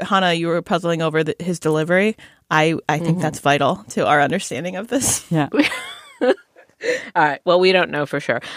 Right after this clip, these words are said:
Speaker 2: I'm gonna say one more thing on this, which is, like, if you are sincere, let's say he wasn't hitting on her and you sincerely have this idea that women are just queasy about going to the garage, you wanna make it nice for them. There's better ways to do that.
Speaker 1: <laughs>
Speaker 2: Like, our
Speaker 1: Yes.
Speaker 2: nice local bike shop does, they do classes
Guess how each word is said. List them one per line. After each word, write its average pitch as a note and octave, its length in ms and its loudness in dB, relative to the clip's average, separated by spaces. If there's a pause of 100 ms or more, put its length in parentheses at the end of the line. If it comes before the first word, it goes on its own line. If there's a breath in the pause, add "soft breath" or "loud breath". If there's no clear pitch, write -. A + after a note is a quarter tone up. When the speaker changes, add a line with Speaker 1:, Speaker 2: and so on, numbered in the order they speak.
Speaker 2:
I'm F3 80 0
gonna G#3 100 6
say F#3+ 180 4
one D3+ 200 0
more D3 140 0
thing C#3 180 -4
on B2+ 100 -4
this, B2 180 -6
which D3 180 -6
is, D3 100 -6
like, C#3+ 220 0
if - 220 2
you A#3 240 0
are D#3 180 6
sincere, C3+ 680 -4
let's E3+ 200 0
say F#3+ 100 2
he G#3+ 120 2
wasn't C#3 460 2
hitting C#3 260 0
on A#2+ 140 -2
her B2 260 -2
and C#3+ 120 -4
you C#3 80 -2
sincerely D#3+ 640 0
have D#3 160 0
this C#3 180 -6
idea C3 300 0
that B2 160 -4
women C#3+ 300 -2
are B2+ 100 -2
just A#2 240 -12
queasy A#3 480 -2
about C#3+ 240 2
going C#3 220 -4
to - 100 -14
the - 60 -12
garage, E3 400 2
you C3+ 60 -8
wanna B2+ 160 -6
make B2+ 180 -8
it - 100 -12
nice E3+ 260 2
for E3 140 -2
them. D#3 280 0 (920 loud breath)
There's F#3+ 160 0
better C#3 340 -2
ways D#3 220 -2
to - 140 -6
do D3+ 140 2
that. F3+ 260 2
Speaker 1:
<laughs> - 0 -
Speaker 2:
Like, C#3+ 160 -4
our C#3+ 100 0
Speaker 1:
Yes. C#3+ 120 -6
Speaker 2:
nice D3 340 -4
local E3 280 0
bike D3 280 -2
shop F#3+ 420 2 (280 loud breath)
does, E3 300 2
they E3+ 120 0
do B3 200 -2
classes G3 800 0